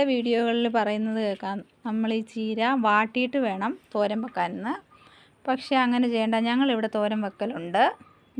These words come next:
വാട്ടത്തൊന്നുമില്ല. ഇതിപ്പോൾ ഇങ്ങനെ നമുക്ക് പൊട്ടിച്ചെടുക്കാം. ഇതിങ്ങനെ ഇത്രയും ഈ കിളുന്ത് തണ്ട് നമുക്ക് മണ്ണിലേക്ക് കുത്തിയാൽ അടുത്തത് ഇത് മുള വന്ന്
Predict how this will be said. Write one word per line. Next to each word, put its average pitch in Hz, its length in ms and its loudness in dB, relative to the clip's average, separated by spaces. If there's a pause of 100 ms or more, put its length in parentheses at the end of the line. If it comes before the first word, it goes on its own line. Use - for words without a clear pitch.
വാട്ടത്തൊന്നുമില്ല. 226 760 0 (720)
ഇതിപ്പോൾ 294 300 -2
ഇങ്ങനെ 269 260 6
നമുക്ക് 233 220 0 (100)
പൊട്ടിച്ചെടുക്കാം. 190 520 -2 (840)
ഇതിങ്ങനെ 285 420 4
ഇത്രയും 349 500 2 (100)
ഈ - 20 2 (140)
കിളുന്ത് 339 520 2 (100)
തണ്ട് 233 220 2 (120)
നമുക്ക് 220 360 0 (920)
മണ്ണിലേക്ക് 254 460 2 (100)
കുത്തിയാൽ 226 380 2 (200)
അടുത്തത് 226 400 0
ഇത് 220 180 0
മുള 208 140 0 (120)
വന്ന് 254 220 0